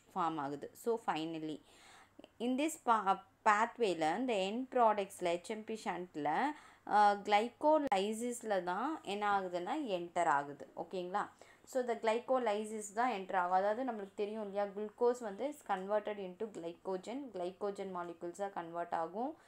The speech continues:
So, அந்த பாத்வேல, அஹ், வர்றது. And then இதோட another name, இந்த பாத்வேயோட another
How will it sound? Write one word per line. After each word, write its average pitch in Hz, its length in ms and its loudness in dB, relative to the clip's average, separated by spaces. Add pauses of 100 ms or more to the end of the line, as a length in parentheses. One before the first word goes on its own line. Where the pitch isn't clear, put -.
(260)
So, 277 120 4
அந்த 240 400 0
பாத்வேல, 208 640 0 (400)
அஹ், 180 380 2
வர்றது. 160 440 -2 (400)
And 254 240 2
then 311 340 0
இதோட 226 340 4 (300)
another 262 420 2 (100)
name, 226 340 -2
இந்த 185 280 -4
பாத்வேயோட 233 640 0
another 226 460 0